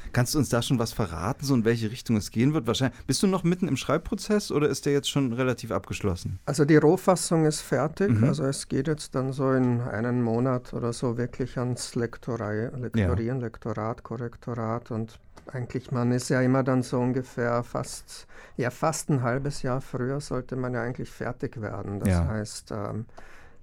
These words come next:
Speaker 2: er ist am Fertigwerden, ja.
Speaker 1: Okay, ja.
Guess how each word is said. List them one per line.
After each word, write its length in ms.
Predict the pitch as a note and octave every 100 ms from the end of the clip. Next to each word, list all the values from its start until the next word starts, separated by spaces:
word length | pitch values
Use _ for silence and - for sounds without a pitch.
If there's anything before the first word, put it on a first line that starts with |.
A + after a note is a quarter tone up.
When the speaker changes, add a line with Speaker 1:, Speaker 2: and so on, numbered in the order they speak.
| -
Speaker 2:
er 200 | B2 -
ist 600 | C#3+ - - - - -
am 420 | C#3 B2 A#2+ A#2
Fertigwerden, 1040 | A2+ - A2 A#2+ A#2+ G#2+ G#2+ G2+ G#2+ G#2 G2+
ja. 440 | G#2 G#2 G#2 -
Speaker 1:
Okay, 240 | - - F2+
ja. 160 | F2+